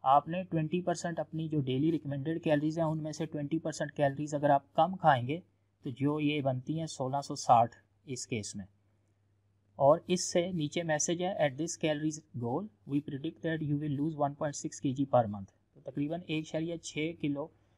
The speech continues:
per month lose हो जाएगा अगर मैं सोलह सौ साठ calories लूँगा तो इस settings के हिसाब से। अच्छा, recommended ये है कि आप deficit को कम भी कर सकते हैं, लेकिन twenty to ट्वेंटी फ़ाइव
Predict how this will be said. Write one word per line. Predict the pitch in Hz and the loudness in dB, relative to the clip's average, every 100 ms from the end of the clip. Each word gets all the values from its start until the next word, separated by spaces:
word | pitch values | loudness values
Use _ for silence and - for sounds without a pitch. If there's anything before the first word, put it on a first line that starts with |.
| _ _ | _ _
per | 143 139 | 6 6
month | 139 143 - | 2 -2 -2
lose | 131 127 123 | -2 0 0
हो | 117 | 2
जाएगा | 120 123 127 131 | 4 2 2 0
अगर | 127 127 | 0 -2
मैं | 135 156 | -4 -6
सोलह | - 120 131 | -2 0 0
सौ | 131 139 | -4 0
साठ | 120 117 - | 2 2 0
calories | 123 120 120 - _ | -2 -2 -4 -8 _
लूँगा | 120 117 110 104 | -2 0 0 0
तो | 101 101 | -2 -10
इस | 120 - | -10 -4
settings | 117 - 107 - | -4 -4 -8 -8
के | 113 | -10
हिसाब | 104 104 95 | -4 -2 -2
से। | - 95 _ _ _ _ _ _ _ _ - | -8 -20 _ _ _ _ _ _ _ _ -16
अच्छा, | - 170 | 0 0
recommended | 160 165 165 185 185 | 2 0 0 0 4
ये | 180 175 | 8 8
है | 175 | 8
कि | 180 | 8
आप | 170 156 135 | 8 6 0
deficit | 135 135 - 170 165 | -6 -6 -2 -2 0
को | 180 165 | -4 0
कम | 165 175 | 0 0
भी | 185 | 2
कर | 180 | 2
सकते | 175 160 - 170 | 2 0 -4 -6
हैं, | 175 | -6
लेकिन | 156 151 | -6 -6
twenty | 156 147 170 | -6 -4 -4
to | 170 | -4
ट्वेंटी | 160 147 143 | -6 -6 -4
फ़ाइव | 139 139 | 0 0